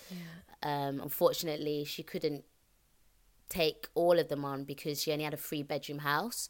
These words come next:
Speaker 1: Yeah.
Speaker 2: And then I bought her the house next door, so now she's got a bigger house. So that's, that's <laughs> okay.
Speaker 1: That's
Speaker 2: But
Speaker 1: good.
Speaker 2: other than that, I do, I do feel sorry for my mum as well because it's so much pressure. She's having to live her life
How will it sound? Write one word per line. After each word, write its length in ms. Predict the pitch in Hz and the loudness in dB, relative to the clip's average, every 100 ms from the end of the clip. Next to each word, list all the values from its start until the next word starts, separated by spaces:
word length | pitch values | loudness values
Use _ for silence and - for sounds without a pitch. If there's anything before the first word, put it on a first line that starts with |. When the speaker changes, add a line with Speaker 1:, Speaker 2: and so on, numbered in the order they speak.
| - | -8
Speaker 1:
Yeah. 160 | 180 175 170 - _ - | -8 -8 -10 -16 _ -4
Speaker 2:
And 160 | 147 160 | -2 2
then 120 | 165 | 4
I 80 | 160 | 4
bought 260 | 165 185 | 6 6
her 80 | 160 | 6
the 160 | 165 165 | 4 2
house 640 | 170 165 156 151 - - - | 6 6 6 2 0 -2 -2
next 340 | 165 - - | -2 0 0
door, 340 | 180 160 147 | 6 6 6
so 120 | 151 160 | 2 4
now 100 | 165 | 2
she's 220 | - 156 | 2 -4
got 220 | - 151 | 0 0
a 40 | |
bigger 300 | 143 180 180 | 0 -2 -2
house. 580 | 139 139 127 151 180 - - - - - | 0 0 0 0 2 0 -4 -10 -10 -2
So 180 | - 165 | 10 12
that's, 320 | 165 180 - | 12 12 10
that's 320 | - 147 - - | 6 8 8 8
<laughs> 120 | 185 | 6
okay. 360 | 208 170 135 139 | 8 8 8 8
Speaker 1:
That's 360 | 165 156 131 | 10 10 8
Speaker 2:
But 40 | - - | -2 -8
Speaker 1:
good. 120 | 87 | -2
Speaker 2:
other 240 | 139 180 185 | 2 4 6
than 300 | 180 175 180 | 6 6 10
that, 360 | 175 143 147 - - - - - - - _ _ _ _ _ - - - | 10 12 8 4 -20 -20 -20 -20 -20 -20 _ _ _ _ _ -6 -4 2
I 80 | 190 | 4
do, 120 | 220 - | 4 8
I 120 | 208 | 6
do 260 | 196 247 262 | 8 4 4
feel 200 | - 233 | 6 6
sorry 420 | - 214 190 180 - - | 8 8 8 4 -4 -16
for 180 | - 190 | -4 0
my 140 | 185 175 | 4 6
mum 220 | 185 175 | 6 6
as 160 | 165 | 4
well 300 | 170 165 185 | 10 12 12
because 400 | 208 185 180 151 - | 8 2 0 0 0
it's 180 | 175 - | 0 2
so 260 | - 185 | 4 6
much 220 | 175 165 | 4 0
pressure. 300 | - 180 - | 0 2 2
She's 200 | 190 180 | -2 -2
having 240 | 175 170 160 | 2 2 2
to 100 | - | 0
live 280 | 156 156 160 | 2 4 4
her 140 | 165 | 2
life 500 | 147 151 147 147 - | 2 4 2 0 -12